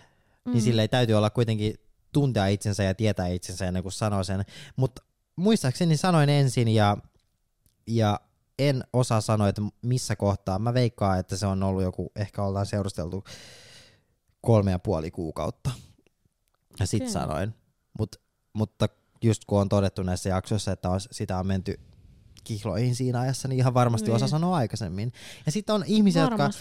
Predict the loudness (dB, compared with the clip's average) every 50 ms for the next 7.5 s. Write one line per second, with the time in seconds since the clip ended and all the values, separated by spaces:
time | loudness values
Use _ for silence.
0 | -6 -2 4 4 4 4 4 4 4 4 4 4 4 2 -2 -4 -4 -2 -2 -2
1 | 0 0 0 0 2 2 2 0 0 0 0 -2 0 0 2 4 4 4 4 2
2 | 0 -2 -6 -6 -4 0 0 2 2 2 0 0 0 0 2 2 2 0 0 -4
3 | -8 _ _ _ _ _ _ -20 _ _ _ _ _ _ _ _ _ -4 -2 2
4 | 2 2 4 4 2 2 2 2 4 4 4 4 4 2 0 -2 0 0 -2 -2
5 | 0 -2 -4 -4 0 0 0 0 0 -2 -4 -4 -4 -4 -4 -4 -6 -8 -6 -6
6 | -4 -4 -4 -4 -6 -6 -6 -6 -4 -6 -6 -6 -6 -8 -8 -10 -10 -10 -10 -10
7 | -10 -8 -8 -6 -4 -2 -2 0 0 0